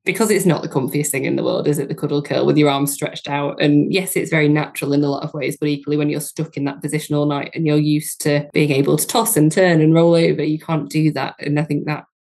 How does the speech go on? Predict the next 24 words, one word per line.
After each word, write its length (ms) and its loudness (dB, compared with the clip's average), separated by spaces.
causes 400 2
quite 240 -2
a 60 0
lot 160 2
of, 160 -2
um, 480 2
pain 340 4
in 140 4
the 60 4
body. 500 -2
And 160 4
the 40 2
second, 920 0
for 100 0
me, 560 2
probably 220 0
more 240 6
important, 720 -2
was 140 4
the 100 2
anxiety 600 2
at 80 -4
the 60 -6
beginning. 520 0